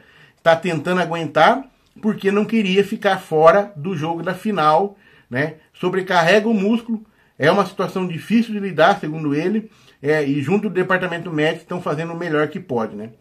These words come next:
Lembrando, a Arrascaeta participou de quarenta e quatro dos sessenta e sete jogos do Flamengo na temporada.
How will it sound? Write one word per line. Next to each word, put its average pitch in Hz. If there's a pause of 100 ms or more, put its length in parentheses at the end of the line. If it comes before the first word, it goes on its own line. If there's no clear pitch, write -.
(360)
Lembrando, 160
a 131
Arrascaeta 156
participou 180
de 131
quarenta 147
e 131
quatro 220
dos 196
sessenta 160
e 147
sete 147
jogos 135 (260)
do 123
Flamengo 165
na 151
temporada. 151